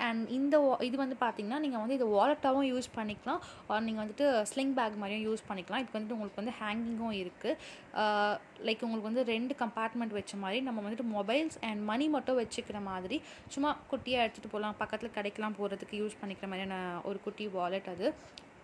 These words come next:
Wallet or sling bag. And இங்க வந்துட்டு பாத்தீங்கன்னா நான் சொன்ன மாதிரி ஒரு குட்டி ஷெல்ஃப், அ, லைக் ஒரு two to three ஷெல்ஃப் ஃபுல்லாவே இந்த மாதிரியான டிசைன்ஸ் வச்ச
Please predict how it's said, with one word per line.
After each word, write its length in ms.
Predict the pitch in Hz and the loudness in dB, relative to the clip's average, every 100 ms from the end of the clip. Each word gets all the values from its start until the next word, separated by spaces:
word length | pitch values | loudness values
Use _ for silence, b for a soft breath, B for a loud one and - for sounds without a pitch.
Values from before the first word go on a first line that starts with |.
| - | 0
Wallet 280 | 202 214 277 285 | 2 4 4 2
or 60 | 240 | 2
sling 160 | 202 196 180 | -4 -2 -2
bag. 100 | 160 B B - | -4 B B -2
And 120 | 214 240 | 0 2
இங்க 240 | 269 285 269 | 4 4 2
வந்துட்டு 220 | 262 - | 0 0
பாத்தீங்கன்னா 300 | 220 247 262 | 0 0 -2
நான் 120 | 226 | -2
சொன்ன 180 | 214 214 220 | -4 -2 -2
மாதிரி 240 | 202 208 262 226 | -2 -2 0 2
ஒரு 120 | 202 | 0
குட்டி 240 | 226 240 240 | -2 -4 -2
ஷெல்ஃப், 260 | 220 226 - 190 | -2 -2 -2 -2
அ, 120 | 196 | 0
லைக் 240 | 190 202 | 0 -2
ஒரு 60 | 190 269 | -2 0
two 100 | 277 | 0
to 60 | 285 | 0
three 160 | 247 269 262 | 0 0 0
ஷெல்ஃப் 260 | 240 247 - | 0 -2 -2
ஃபுல்லாவே 440 | 233 233 226 285 240 | 0 0 0 0 -2
இந்த 180 | 262 277 262 | 0 0 0
மாதிரியான 340 | 247 247 240 214 | -2 -2 -2 -2
டிசைன்ஸ் 380 | 214 226 226 220 | -2 -2 -2 -2
வச்ச 420 | 214 202 - 262 | -2 -2 0 0